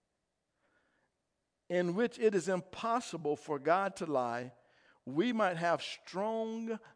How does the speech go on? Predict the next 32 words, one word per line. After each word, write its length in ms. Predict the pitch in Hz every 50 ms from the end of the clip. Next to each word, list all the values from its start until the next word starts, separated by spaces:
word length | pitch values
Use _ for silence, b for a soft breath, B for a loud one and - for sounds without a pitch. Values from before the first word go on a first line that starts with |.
| b _
consolation, 960 | - - 180 190 196 190 - - 175 170 165 151 143 120 - - - 82 80 - _ _ _ _ _ _ _ _ _ _ _ _ _ _ _ _ _ _ _ _ _
who 140 | - 160 160
have 180 | 160 156 143 -
fled 540 | - - - 180 196 202 214 226 226 214
for 180 | - - 185 170
refuge 720 | 165 180 208 214 180 - - - 139 135 139 135 - -
to 140 | - - 147
lay 180 | 143 147 147 147
hold 600 | 131 - - - 180 156 139 131 135 135 135 - b b b b b
of 180 | 147 143 135
the 120 | 139 139 127
hope 440 | 117 - - - 165 143 127 120 - -
set 280 | - - 143 135 -
before 380 | 151 135 - - 151 131 117 107
us." 200 | - 117 - - _ _ _ _ _ _ _ _ _ _ _ _ _
That 80 | - 135
we 140 | 143 170 196
may 120 | 196 185
have 220 | 180 175 165 143 -
strong 580 | - - - - 196 208 226 226 233 240 240
consolation 1040 | 226 - - 202 214 220 208 - - 208 196 196 208 196 180 - - - - 113 107 - _ _ _ _ _ _ _ _ _ _ _ _ _ _ _ _ _
to 100 | - 156
lay 460 | 156 151 160 156 165 165 165 160 156 160 - - _
hold 540 | - - - 220 202 165 151 139 143 147 - -
of 140 | - 143 139
the 120 | 151 143
hope 280 | - 165 180 170 - 143
that 140 | 156 139
is 80 | 139 127
set 200 | - - 170 135
before 340 | 143 143 - - 165 147 127
us 80 | 110